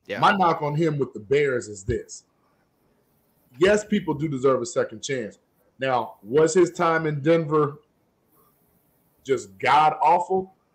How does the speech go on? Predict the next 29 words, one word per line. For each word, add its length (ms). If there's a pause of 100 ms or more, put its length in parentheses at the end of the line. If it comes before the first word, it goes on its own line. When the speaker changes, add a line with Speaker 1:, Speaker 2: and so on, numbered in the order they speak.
(420)
Speaker 2:
No. 500 (240)
Speaker 1:
He 120
started 420
out 220
hot, 340
like, 180 (340)
I 80
think 180
they 200
were, 140
like, 200
seven 400
and 180
one 280
or 60
Speaker 2:
But 100
Speaker 1:
something. 120 (140)
Speaker 2:
remember, 340
remember 460
the 140
whole, 440
the, 100
the 260
Tebow 600
experiment 680
plus, 260 (180)
Speaker 1:
Yeah. 160
Speaker 2:
but 240
the, 160